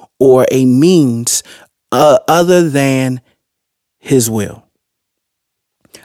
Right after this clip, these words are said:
I, I'm just stopping for a second to make sure y'all understand. It, God is not interested in what you got. He's interested in where you got it from. If it ain't him,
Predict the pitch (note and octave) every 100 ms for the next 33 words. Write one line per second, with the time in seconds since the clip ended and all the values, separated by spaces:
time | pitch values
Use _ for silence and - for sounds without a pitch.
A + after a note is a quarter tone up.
0 | - B2 - C3 B2 A#2 - - - F3
1 | F#3 F3 - D3 - C3+ A#2 A#2 - -
2 | _ - D3 C#3 C3 C#3+ C3 B2 C3+ E3
3 | D3+ C3 A#2+ - C#3+ C3+ A2 - _ _
4 | _ _ - C#3+ - - D#3+ F3 D3+ D3
5 | D#3 D3+ - E3 E3 C#3+ - C3 A#2 -
6 | _ _ _ B2+ A2+ A2+ E3+ - - -
7 | B2 C#3 E3+ _ _ _ - B2+ C3+ B2+
8 | C3+ - D3 D#3+ _ - A#2 A2 G2+ G2
9 | B2+ B2+ B2+ A#2+ A#2 A2 - - - -
10 | - _ _ - - B2 A2+ A#2 C3 D3+
11 | D#3+ D3 - F#3+ D3+ A#2 C#3